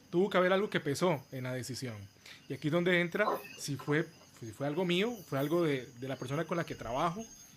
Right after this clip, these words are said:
de una experiencia. Bueno, Debbie, ¿por qué elegiste esa temática? Cuen-, contale a la gente. ¿Y por qué no otra? ¿Por qué no, por qué no hablaste, por ejemplo, de,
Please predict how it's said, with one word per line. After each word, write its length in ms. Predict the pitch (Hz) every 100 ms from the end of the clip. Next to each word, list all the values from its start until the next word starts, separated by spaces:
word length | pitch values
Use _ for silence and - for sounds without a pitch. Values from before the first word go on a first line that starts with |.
| - - - -
de 80 | 135
una 120 | 143
experiencia. 760 | 180 - 135 139 175 202 226 226 - - - - - - 117
Bueno, 340 | 143 139 113
Debbie, 280 | 131 185 170
¿por 200 | 147 127
qué 360 | - 185 214 214 - - -
elegiste 680 | 151 139 151 180 - 185 180
esa 320 | 170 160 170
temática? 640 | - 143 143 143 - 107 - - - - - - _
Cuen-, 240 | - 160
contale 420 | 156 139 139 147 123
a 20 |
la 100 | 117
gente. 340 | 113 104 101 -
¿Y 100 | 156
por 160 | 170
qué 100 | 180
no 160 | 190 185
otra? 300 | 240 147 110
¿Por 120 | - 143
qué 120 | 165
no, 300 | 175 180 180
por 100 | 160
qué 100 | 156
no 80 | 160
hablaste, 360 | 170 175 160 170
por 140 | 175
ejemplo, 400 | 143 151 180 185
de, 240 | 160 123